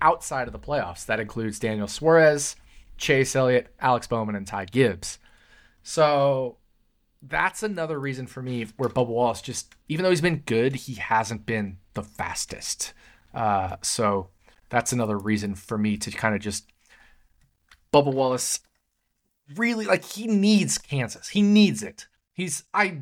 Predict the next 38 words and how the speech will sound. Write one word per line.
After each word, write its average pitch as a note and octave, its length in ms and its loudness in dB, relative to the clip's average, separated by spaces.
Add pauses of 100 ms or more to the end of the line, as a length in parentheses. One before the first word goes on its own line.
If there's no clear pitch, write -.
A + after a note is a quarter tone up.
really A3 300 -4
doubt D3 320 0
he D#3+ 120 -12
wins C3+ 280 -6
Darlington. B2+ 540 -4
I D#3 80 0
think F3 180 -6
he's, D#3+ 340 -6 (240)
you D#3 140 -8
know, C3 80 -4
my D#3 120 2
model's D#3 340 4
higher C#3+ 280 4
on A#2+ 160 0
him G#2+ 360 -8 (360)
than C3 200 0
the A#2+ 60 -2
win B2 220 -2
prob-, B2 260 2
his C3 240 0
opening C3 400 2
win A2+ 200 -4
probability, G2 440 -4
whatever A2 240 -4
his G#2 100 -4
opening G#2 300 -6
line G2 180 -8
was. F#2+ 200 -6
I F#2+ 60 -10
think F#2 60 -6
it B2 60 0
was, G#2 80 -2
like, G#2+ 140 -2
thirty G2+ 240 0
to G2 60 -10
one G2 140 -8
or - 60 -20
something. G#2 300 -14